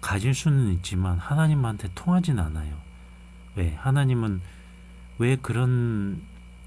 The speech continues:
불합리한 제도를 설립하셨는지는 모르겠지만은 하나님은 거룩한 분이시고 너희도 거룩하라고 했기 때문에 그거는 하나님의 계명이기 때문에 우리가 지켜야만 하는 것입니다. 그렇기 때문에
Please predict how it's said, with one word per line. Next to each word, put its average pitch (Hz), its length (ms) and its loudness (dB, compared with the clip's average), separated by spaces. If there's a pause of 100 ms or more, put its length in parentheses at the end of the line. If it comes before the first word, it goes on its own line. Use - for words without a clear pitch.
(120)
불합리한 110 840 0 (680)
제도를 104 560 0
설립하셨는지는 101 1040 -2
모르겠지만은 87 760 0 (1200)
하나님은 113 540 0 (400)
거룩한 104 520 -2
분이시고 92 680 0 (320)
너희도 110 340 0
거룩하라고 98 720 -2
했기 - 260 -6
때문에 92 640 0 (680)
그거는 107 520 0
하나님의 117 680 0
계명이기 104 600 0
때문에 87 540 0 (340)
우리가 95 240 0
지켜야만 104 520 -4
하는 87 240 0
것입니다. 82 480 -6
그렇기 92 280 -2
때문에 90 400 2